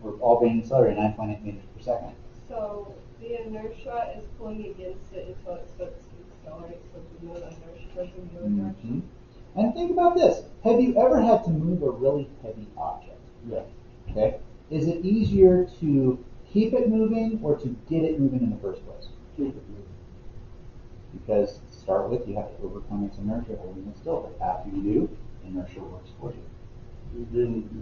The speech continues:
Speaker 3: gotta stop it and change the button.
Speaker 1: And then the inertia is working against you again because you're having to accelerate contrary to the direction it's already moving. Yeah, but you guys. Does anyone have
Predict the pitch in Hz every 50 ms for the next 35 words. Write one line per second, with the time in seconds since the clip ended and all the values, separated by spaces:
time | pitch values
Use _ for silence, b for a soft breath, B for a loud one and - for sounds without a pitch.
0 | 120 143 151 - - - - 143 143 135 117 113 117 113 110 - - 104 104 -
1 | - - - - - - 113 110 101 92 92 98 - 117 113 110 113 110 104 107
2 | 113 123 135 143 147 151 147 - - - - 123 123 120 120 120 123 117 - 120
3 | - 104 117 113 110 - 117 113 110 - 120 127 - - - - 135 135 123 120
4 | 117 110 110 110 110 110 110 - - 113 107 113 107 104 101 101 - - - 101
5 | 101 95 95 101 - - - 101 - - - 110 104 101 101 98 92 90 - -
6 | 92 101 98 - 107 110 107 104 101 95 95 101 - - - - 95 92 - 92
7 | 90 90 90 - 90 87 82 - 82 85 82 82 82 85 90 90 - - - -
8 | - - - - - - - - - - - - - - - - - - - -
9 | - - - - - - - - - - 117 - - - - - - - - -
10 | - - 76 76 71 - - - - 117 113 - 95 92 - - - - - -
11 | - - - - - - - - - - - - - - - - - - - -
12 | - - - - - - - - - - 180 196 - 330 339 339 311 269 180 170
13 | 165 156